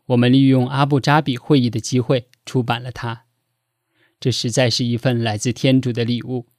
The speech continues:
否则无法解释得通，因为我们都没有想过它的诞生。它是一次偶然的友好午餐的结晶。除了人类兄弟情谊文件，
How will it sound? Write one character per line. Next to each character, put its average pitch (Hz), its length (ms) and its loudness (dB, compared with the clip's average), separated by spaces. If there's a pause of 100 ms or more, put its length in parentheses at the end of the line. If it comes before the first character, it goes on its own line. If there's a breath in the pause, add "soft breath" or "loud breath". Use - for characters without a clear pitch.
(440)
否 117 340 -4
则 117 360 -4 (200)
无 123 160 -2
法 120 220 -2
解 120 200 -4
释 - 140 -6
得 117 140 -4
通， 117 280 -4 (840)
因 127 180 2
为 131 80 4
我 123 180 2
们 117 140 -2
都 143 160 2
没 131 100 4
有 127 140 2
想 123 280 -4
过 135 200 2
它 - 160 -6
的 113 80 -2
诞 113 220 -2
生。 110 280 -6 (760)
它 147 140 -2
是 180 140 -2
一 143 120 0
次 123 200 -2
偶 127 300 -4
然 110 260 -6
的 131 200 -2 (220)
友 123 240 2
好 127 220 -4
午 127 220 -2
餐 120 240 -4
的 120 100 0
结 117 240 -6
晶。 117 300 -6 (1800)
除 165 140 2
了 185 240 6
人 135 200 4
类 160 160 8
兄 180 220 2
弟 175 120 0
情 127 220 0
谊 147 100 8
文 113 200 0
件， 131 260 -2